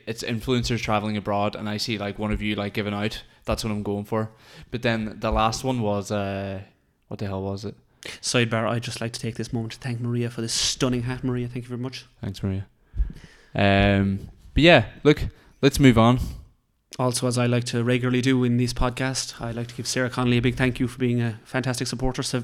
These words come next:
Speaker 2: Sarah, kisses, hugs.
Speaker 1: Sarah, thank you. Thank
Speaker 2: Say
Speaker 1: you so
Speaker 2: kisses
Speaker 1: much.
Speaker 2: and hugs to Sarah.
Speaker 1: Kisses and hugs to you, Sarah.
Speaker 2: Good man. Thank you.
Speaker 1: But, um, yeah,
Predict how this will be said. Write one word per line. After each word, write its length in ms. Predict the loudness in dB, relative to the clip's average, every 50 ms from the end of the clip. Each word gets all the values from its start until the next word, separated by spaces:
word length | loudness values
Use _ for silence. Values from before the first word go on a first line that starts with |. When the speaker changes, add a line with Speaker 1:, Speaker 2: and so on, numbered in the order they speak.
| -6 -6
Speaker 2:
Sarah, 340 | -4 -2 0 0 0 -2 -4 -8 -14 -18 -20 -20 -20 -20 -20 _ _
kisses, 280 | -10 -8 -8 -8 -10 -8
hugs. 200 | -8 -6 -6 -6
Speaker 1:
Sarah, 200 | -4 -4 -4 -4 -4
thank 260 | -6 -6 -8 -6 -6
you. 140 | -8 -8 -8 -10 -12 -10 -8
Thank 140 | -6 -2 0
Speaker 2:
Say 100 | 0 2
Speaker 1:
you 20 |
so 40 | 4
Speaker 2:
kisses 200 | 4 4 4 2 2
Speaker 1:
much. 60 | 0
Speaker 2:
and 80 | 0 2
hugs 200 | 0 0 -2 -4
to 60 | -8
Sarah. 220 | -8 -8 -6 -8 -4
Speaker 1:
Kisses 320 | -2 0 0 0 -2 -2 -2
and 140 | 0 0
hugs 380 | 0 0 -2 -4 -6 -10 -12 -12 -16 -20 _ _ -10
to 100 | -8 -6
you, 100 | -6 -4
Sarah. 300 | -4 -4 -4 -4 -4 -6 -10 -12 -14
Speaker 2:
Good 180 | -12 -12 -10
man. 180 | -10 -10 -10 -12 -14 -18 -16 -10
Thank 220 | -8 -8 -6 -6
you. 80 | -10 -12 -14 -16 -20 -20 -20 -20 -20 -20 -20 0 4
Speaker 1:
But, 120 | 6 8
um, 380 | 8 8 8 8 6 6 2 2
yeah, 300 | 6 8 8 8 8 6